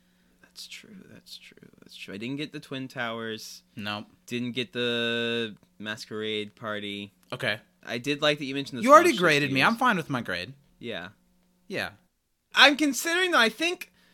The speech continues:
Speaker 1: you might have talked me into giving you a B minus this week, Zach.
Speaker 2: I'll take it.
Speaker 1: Yeah, you can have it.
Speaker 2: I'll take it.
Speaker 1: That's for you. Well, thanks, everybody. Hope you
Speaker 2: What a
Speaker 1: enjoyed
Speaker 2: week.
Speaker 1: that segment.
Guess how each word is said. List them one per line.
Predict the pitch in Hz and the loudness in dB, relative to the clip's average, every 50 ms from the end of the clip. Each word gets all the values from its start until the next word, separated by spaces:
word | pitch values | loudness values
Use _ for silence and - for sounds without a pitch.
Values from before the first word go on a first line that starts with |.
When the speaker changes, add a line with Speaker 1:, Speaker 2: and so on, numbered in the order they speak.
| _ _ | _ _
Speaker 1:
you | - 151 247 349 | -6 -4 -4 -2
might | 269 240 | 0 0
have | 254 247 233 | 0 -2 -2
talked | - 240 226 226 220 | 2 2 2 2 2
me | 196 208 | 0 -2
into | 208 196 185 | -2 0 0
giving | 160 180 165 170 | -2 -2 -2 0
you | 165 156 143 | -2 -2 -2
a | |
B | 127 127 135 131 | -2 -2 -2 -2
minus | 123 120 113 107 98 92 - - | -2 -2 -2 -2 -4 -8 -10 -12
this | 98 95 - | -14 -14 -12
week, | - 90 90 - | -14 -14 -14 -12
Zach. | - 98 90 87 - - | -12 -12 -12 -12 -8 -6
Speaker 2:
I'll | 123 135 | -4 -4
take | 131 127 123 127 - - | 4 4 4 4 4 2
it. | 165 180 - - _ _ _ _ | 0 -2 -2 -6 _ _ _ _
Speaker 1:
Yeah, | - 127 135 117 | -6 -4 -2 -2
you | 101 110 131 | 0 -2 -2
can | - 185 170 | -4 -4 -4
have | 175 185 196 147 | -4 -4 -6 -6
it. | 107 87 - _ _ _ _ _ - | -8 -12 -14 _ _ _ _ _ -10
Speaker 2:
I'll | 139 | -8
take | 139 - 143 160 139 | -6 -6 -8 -6 -6
it. | - 101 - | -8 -4 -2
Speaker 1:
That's | 151 165 - - | -2 -2 -2 -4
for | - 170 | -8 -6
you. | 147 143 131 113 92 92 - _ - | -6 -4 -4 -4 -6 -8 -12 _ 0
Well, | 196 226 | 0 2
thanks, | 226 269 269 269 262 240 - | 4 4 4 4 4 2 4
everybody. | 240 214 196 196 185 180 190 185 175 180 175 175 175 - - - _ | 4 6 6 4 4 4 4 4 6 4 4 4 2 0 -6 -12 _
Hope | - 247 254 247 | 6 8 8 8
you | 226 226 | 6 4
Speaker 2:
What | 226 208 | 4 4
a | - | 4
Speaker 1:
enjoyed | - 196 190 185 180 | 4 4 6 6 4
Speaker 2:
week. | - - | 6 6
Speaker 1:
that | 160 160 - - | 4 4 4 0
segment. | - 175 151 143 | 0 0 0 4